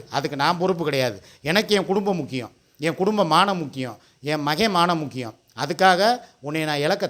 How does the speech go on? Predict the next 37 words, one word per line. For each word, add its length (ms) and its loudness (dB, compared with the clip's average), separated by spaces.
தயாருன்னு 380 2
சொல்லிட்டு 260 -2
தான் 140 0
நான் 140 -4
கிளம்பி 240 0
போனேன். 260 -4
இதுதான் 420 2
சத்தியப்படி 480 0
உண்மை. 200 -2
அதே 300 4
மாதிரி 260 2
என் 140 2
குடும்பத்தை, 360 -2
என் 100 -2
குடும்பத்து 340 -4
கூட 200 -2
தான் 180 0
நான் 180 0
இருக்கேன். 380 0
என் 200 0
குடும்பத்தோட 520 0
தான் 160 2
இப்ப 120 -6
நான் 160 -2
வீடியோக்கள் 480 0
போடுறேன், 320 -4
லைவ் 240 0
போடுறேன், 280 -4
ஷார்ட்ஸ் 360 -2
போடுறேன். 340 0
என் 240 -4
குடும்பம் 340 0
சந்தோஷமா 480 0
இருக்கிறத 380 -2
பார்த்துட்டு 320 -2
ஏகப்பட்ட 400 -2
என்னுடைய 320 0